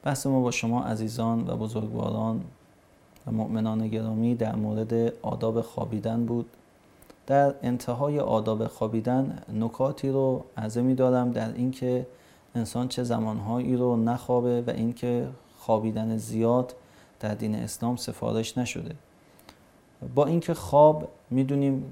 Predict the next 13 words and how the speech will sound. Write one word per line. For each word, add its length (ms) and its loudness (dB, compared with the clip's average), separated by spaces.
و 60 2
عرضه 300 0
داشتیم 540 2
از 200 -4
نظر 320 0
جسمی 580 -2
و 140 0
روحی 320 -2
باعث 440 -2
آرامش 680 0
بدن 360 -2
انسان 460 -4
می‌شه 400 -2